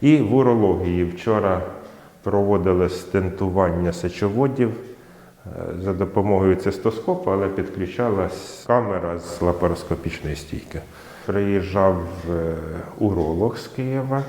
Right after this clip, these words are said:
з-, зі своїм резектоскопом, теж робились тури. Тут операції, то теж підключався резектоскоп до цієї с-, стійки.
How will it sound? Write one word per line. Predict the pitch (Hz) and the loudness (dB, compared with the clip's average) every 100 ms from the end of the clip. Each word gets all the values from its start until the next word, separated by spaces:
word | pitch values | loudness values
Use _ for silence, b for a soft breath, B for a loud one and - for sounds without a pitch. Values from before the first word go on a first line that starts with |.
| B B B - | B B B -20
з-, | - - | -18 -10
зі | 95 95 101 | -6 -4 -4
своїм | 104 104 104 101 | -2 -2 0 0
резектоскопом, | 95 90 95 - 104 - - 190 185 147 90 - | 0 0 -2 -2 -8 -8 0 0 2 -2 -2 -2
теж | 95 90 | -2 0
робились | 92 87 92 90 85 - - | -2 0 0 2 -2 -6 -4
тури. | 104 87 87 127 143 - B B B B B B | 0 2 0 -2 -6 -14 B B B B B B
Тут | 123 120 | -6 -2
операції, | 127 127 123 117 - 104 | -2 2 4 2 2 -2
то | 95 95 | -2 -4
теж | 107 131 | -2 -4
підключався | - 92 - 87 90 113 110 - 90 | -4 -10 -8 -10 -2 0 0 0 -2
резектоскоп | 87 82 85 - 92 - - 143 87 | -2 -4 -6 -6 -8 -8 -2 -2 0
до | 180 | -4
цієї | 175 185 202 185 - | -6 -6 -4 -2 -4
с-, | - - - - | -8 -14 -12 -14
стійки. | - 71 - | -10 -10 -8